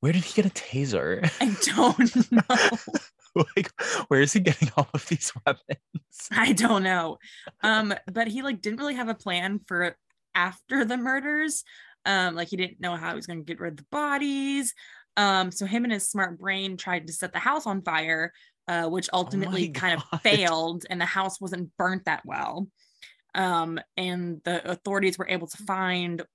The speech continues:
Speaker 2: exactly where the fi-, fire started, along with the bodies. Um, but by this time, Matthew already fled back to his college home.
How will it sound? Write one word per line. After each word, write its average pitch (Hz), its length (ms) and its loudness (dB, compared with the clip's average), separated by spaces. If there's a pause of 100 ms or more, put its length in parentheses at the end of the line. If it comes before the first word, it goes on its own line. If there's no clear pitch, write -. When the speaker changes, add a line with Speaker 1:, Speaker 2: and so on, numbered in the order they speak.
(200)
Speaker 2:
exactly 190 500 2
where 196 120 2
the 175 180 -4
fi-, 170 200 -2
fire 165 200 -2
started, 160 320 -4
along 160 300 -4
with 170 120 -14
the 180 60 -10
bodies. 165 560 -4 (480)
Um, 160 460 -4 (100)
but 185 180 -4
by 180 120 4
this 180 180 -2
time, 175 200 -2
Matthew 165 340 -4 (160)
already 175 240 2
fled 165 720 -2
back 151 240 -2
to 175 140 -8
his 170 140 -10
college - 400 -4
home. 185 380 -6